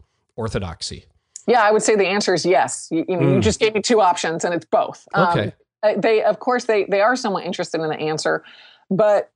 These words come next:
Speaker 2: I think they're also interested in knowing that God i-, and the faith community is big enough to handle those questions.
Speaker 1: Right.
Speaker 2: So, you know, one story that haunts me, Carrie, is, uh, uh,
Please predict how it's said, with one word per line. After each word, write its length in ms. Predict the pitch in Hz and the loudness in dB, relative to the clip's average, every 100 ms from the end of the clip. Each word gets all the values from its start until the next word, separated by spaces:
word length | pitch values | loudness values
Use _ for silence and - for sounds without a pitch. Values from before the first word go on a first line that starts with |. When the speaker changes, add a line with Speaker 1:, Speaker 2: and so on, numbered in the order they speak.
| - | 0
Speaker 2:
I 120 | 190 | 0
think 260 | 220 220 220 | 0 -2 0
they're 180 | 190 | 0
also 360 | 196 220 - 202 | 2 0 -2 -6
interested 540 | 180 180 185 - 156 | -6 -6 -6 -2 -2
in 260 | - 165 160 | 0 -4 -2
knowing 580 | 165 185 202 196 196 - | 0 0 2 2 0 -2
that 340 | 165 156 156 - - 175 | 0 0 0 -4 -6 -4
God 540 | 156 160 165 175 180 165 | 0 2 4 4 2 0
i-, 320 | 170 165 160 - | 0 2 0 -2
and 140 | 165 | -4
the 60 | 160 | -2
faith 280 | 170 170 - | 0 -2 -2
community 500 | 170 160 156 156 156 147 | -2 0 2 2 2 0
is 140 | 143 | 0
big 160 | 151 156 | 0 2
enough 240 | 151 143 - | 0 -2 -4
to 80 | |
handle 600 | 143 - 185 208 170 139 | -6 -2 0 2 2 0
those 260 | 135 135 135 | 0 0 -2
questions. 760 | - - - 82 - - - - | -2 -2 -2 -6 -6 -6 -6 -6
Speaker 1:
Right. 60 | - | -2
Speaker 2:
So, 300 | 185 165 - - - 214 | 0 0 -2 -18 -6 0
you 60 | |
know, 80 | 214 | 2
one 200 | 214 247 | 4 2
story 300 | 240 220 202 | 2 0 2
that 120 | 175 | 0
haunts 400 | 160 175 160 - 170 | -2 -4 -6 -6 -6
me, 380 | 175 180 180 - - | -4 -4 -6 -10 -4
Carrie, 420 | 160 156 156 - | -2 0 0 -2
is, 380 | 165 151 151 - | 0 0 -2 -4
uh, 340 | 156 147 147 147 - | 0 2 2 0 -2
uh, 120 | - | -4